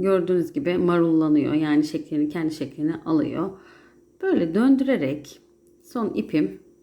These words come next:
iğne, iğnemde hiç çıkarmadım.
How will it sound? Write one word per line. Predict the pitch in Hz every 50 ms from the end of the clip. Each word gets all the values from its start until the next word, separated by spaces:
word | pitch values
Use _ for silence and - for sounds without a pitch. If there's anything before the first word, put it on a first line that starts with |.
| _ _ _ -
iğne, | 185 185 165 160 156 -
iğnemde | - 180 190 185 160 147 120 113 110 - 143 180 208 - - - - _ _ _ -
hiç | - - - -
çıkarmadım. | - - - 190 180 165 151 - 110 - - 180 - -